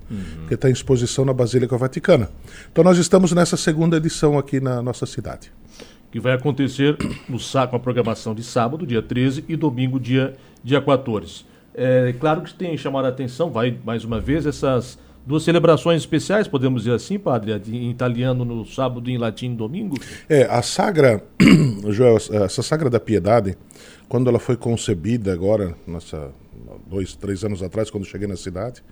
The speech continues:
Speaker 2: ela quer dar sempre um enfoque cultural às ações, eh, religiosas da cidade.
Speaker 1: Uhum.
Speaker 2: Porque, por mais que a gente fala, eh, a questão de fé, que é lógico que é própria da igreja, né?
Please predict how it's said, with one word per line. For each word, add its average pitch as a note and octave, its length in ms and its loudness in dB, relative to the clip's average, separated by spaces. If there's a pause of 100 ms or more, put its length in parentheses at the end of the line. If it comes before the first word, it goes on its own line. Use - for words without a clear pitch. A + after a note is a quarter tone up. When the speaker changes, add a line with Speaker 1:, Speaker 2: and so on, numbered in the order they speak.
(500)
Speaker 2:
ela G#2+ 480 2
quer C#3+ 140 2
dar D3 120 2
sempre F3+ 380 -2
um D3 120 2
enfoque D#3 420 0
cultural D#3+ 920 2 (540)
às A#2+ 320 2
ações, D3 800 4
eh, A#2+ 240 2
religiosas C3 540 2
da C3 80 0
cidade. D3 520 0
Speaker 1:
Uhum. A2 160 -6 (360)
Speaker 2:
Porque, A#2 540 2 (500)
por A2+ 140 -2
mais C#3 200 2
que - 80 -2
a C#3 40 4
gente C3 260 -2
fala, C#3+ 320 4
eh, G2 420 -2
a F2 40 -12
questão C3 380 -2
de B2+ 120 2
fé, C3 240 -2
que C3 120 -4
é A2+ 40 0
lógico A#2+ 380 0
que A#2 60 -4
é G#2+ 40 0
própria A2+ 340 0
da A2 100 -2
igreja, A#2+ 420 -2
né? - 180 -6